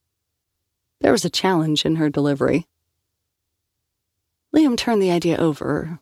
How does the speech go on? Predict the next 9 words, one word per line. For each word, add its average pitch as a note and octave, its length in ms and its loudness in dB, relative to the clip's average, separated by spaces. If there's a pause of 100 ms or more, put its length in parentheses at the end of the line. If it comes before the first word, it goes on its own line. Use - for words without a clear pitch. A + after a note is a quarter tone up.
(100)
like E3 180 -4
it E3 80 -2
was E3 180 -2
a D#3+ 80 0
smooth F#3 460 -2
stone D#3 480 0
in D#3 120 -2
his D#3+ 180 -2
fingers. D#3+ 540 -4